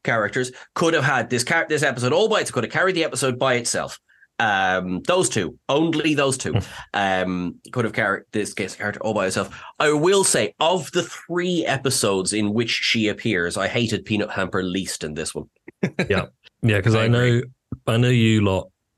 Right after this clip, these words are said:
Speaker 2: especially Chris, really hate Peanut Hamper. And yeah, it, it was slightly less annoying. I think it was just the, the way they set up the episode made it so she wasn't, like, bothersome as much in the other episodes. Um, yeah, I, I, I think I agree with,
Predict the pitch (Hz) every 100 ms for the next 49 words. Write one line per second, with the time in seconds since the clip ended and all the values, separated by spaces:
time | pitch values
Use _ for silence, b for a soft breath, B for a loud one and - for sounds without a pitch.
0 | _ - 113 104 92 - 90 87 - 92
1 | 98 98 95 92 87 87 80 - B B
2 | B B B _ - 98 90 92 90 87
3 | 85 - _ - 104 98 98 98 - 123
4 | 113 107 107 135 - - 143 131 143 127
5 | - _ - - 160 143 117 104 104 107
6 | 95 92 113 127 196 160 127 147 131 120
7 | 104 98 B B _ _ - 107 107 101
8 | 95 - 98 101 98 95 90 - - 104
9 | 107 104 92 - - 92 - 90 90 90
10 | - 85 - - _ _ - 95 95 -
11 | 113 110 117 117 143 117 110 110 113 120
12 | 117 113 - - 101 95 92 98 _ -
13 | 139 151 147 127 131 135 - 131 175 170
14 | 170 151 160 160 143